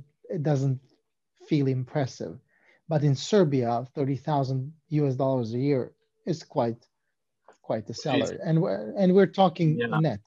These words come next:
Speaker 1: by the, the, we're talking net. The, uh,
Speaker 2: Yeah.
Speaker 1: because gro-, gross, that would be, that would be, like, sixty plus K.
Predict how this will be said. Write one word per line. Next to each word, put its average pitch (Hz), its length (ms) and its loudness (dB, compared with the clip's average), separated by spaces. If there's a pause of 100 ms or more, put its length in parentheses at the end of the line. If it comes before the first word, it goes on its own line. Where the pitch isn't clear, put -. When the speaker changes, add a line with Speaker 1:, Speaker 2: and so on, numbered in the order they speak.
Speaker 1:
by 110 160 -4
the, 139 160 -4
the, 151 160 -2
we're 156 160 2
talking 139 400 -4
net. 113 180 -10 (100)
The, 156 200 -4 (240)
uh, 165 300 -2 (920)
Speaker 2:
Yeah. 123 140 -2
Speaker 1:
because 147 300 4
gro-, 165 300 4
gross, 175 420 4
that 180 180 4
would 151 160 2
be, 147 440 4 (400)
that 143 120 -8
would 143 140 -6
be, 143 100 -6
like, 117 240 -8
sixty 117 640 -14 (120)
plus - 420 -14 (600)
K. - 220 -12